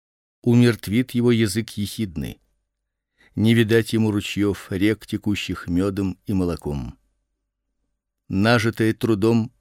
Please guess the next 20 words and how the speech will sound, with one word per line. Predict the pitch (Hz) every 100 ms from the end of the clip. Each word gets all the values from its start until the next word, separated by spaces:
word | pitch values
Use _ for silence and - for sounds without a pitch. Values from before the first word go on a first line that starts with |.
| _ -
возвратит, | 85 104 90 104 104 - 113 - - - _ _ _
не | 92 101 123
проглотит. | - 123 113 120 120 - - _ - _ _ _ _ _ _ _ _
По | - 110
мере | 127 165 147 139 - -
имения | 131 123 143 165 139 101 80
его | 69 67 67 65 65 _ _ _ _ _ _ - -
будет | 69 139 147 156 -
и | 143
расплата | 143 - - 127 180 -
его, | 127 123 127 - _ _ _ _ - -
и | 113
он | 120 135
не | 135
порадуется, | - 127 156 98 53 - - - - _ _ _ _ _ _ _ -
ибо | 113 110
он | 117 123 -
угнетал, | 131 90 104 107 123 120 117 -
отсылал | 107 - - 107 110 113
бедных, | 92 117 104 - - -